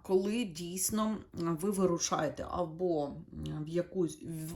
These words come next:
у відрядження, м, хтось у подорож якусь, а, м, можливо, просто будете цілий тиждень на ногах, на колесах, ось якось так. А хтось, можливо, купить машину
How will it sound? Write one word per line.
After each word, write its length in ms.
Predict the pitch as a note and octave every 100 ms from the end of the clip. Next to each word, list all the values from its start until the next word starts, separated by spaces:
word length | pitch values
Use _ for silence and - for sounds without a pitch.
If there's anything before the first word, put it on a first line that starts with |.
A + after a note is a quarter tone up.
| -
у 100 | A3
відрядження, 840 | E3 - C#3+ B2 B2 C3+ C#3 D#3
м, 420 | E3+ F3+ - B2 C#3+
хтось 380 | - F3+ F#3+ -
у 80 | F#3
подорож 720 | - C#3 B2+ B2+ - B2+ C3+
якусь, 480 | D#3 - E3+ E3+ - - - -
а, 120 | -
м, 480 | C#3+ C#3+ C#3+ C#3 D3 - -
можливо, 500 | F3+ F#3 A3+ A3 G3
просто 540 | - F#3 G#3 - A3
будете 520 | E3 E3 F#3 G3+ G3+
цілий 540 | F#3 - F#3 G3 A3 A3
тиждень 680 | - F#3 E3+ D#3+ E3+ F3+ -
на 320 | E3 D#3 D#3 E3+
ногах, 580 | E3 D#3 D3+ D3+ -
на 120 | E3+ D3
колесах, 720 | - E3 D3+ B2+ - - -
ось 220 | - -
якось 300 | - - -
так. 400 | - - - - - - - - - -
А 140 | -
хтось, 340 | E3 - B3+ B3+
можливо, 400 | A3+ G#3 G3+ G#3
купить 420 | - F#3 G#3 G3+
машину 680 | G3+ G#3+ - F#3 D3 C#3+ C3+